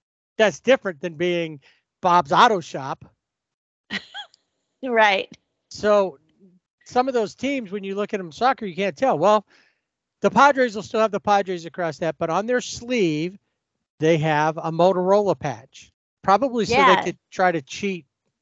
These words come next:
Speaker 1: It's probably got some kind of wiring in it, and they can
Speaker 2: <laughs> Yeah. They could see. It actually doesn't look bad.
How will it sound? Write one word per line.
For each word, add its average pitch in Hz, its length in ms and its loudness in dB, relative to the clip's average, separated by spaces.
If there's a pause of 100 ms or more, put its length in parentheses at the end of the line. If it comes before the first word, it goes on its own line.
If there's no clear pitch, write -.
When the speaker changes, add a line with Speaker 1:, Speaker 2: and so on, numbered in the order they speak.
(580)
Speaker 1:
It's 151 160 -16
probably 170 480 -2
got 160 380 0
some 165 260 -10
kind 165 220 -4
of 143 100 -8
wiring 160 680 -4
in 165 160 -4
it, 180 260 -6 (960)
and 147 160 -8
they 147 140 -2
can 147 240 -2
Speaker 2:
<laughs> - 0 -
Yeah. 208 280 0 (1400)
They 247 100 -4
could 233 220 -8
see. 220 200 -4 (200)
It 302 100 6
actually 403 440 4
doesn't 254 460 4
look 214 280 0
bad. 165 400 0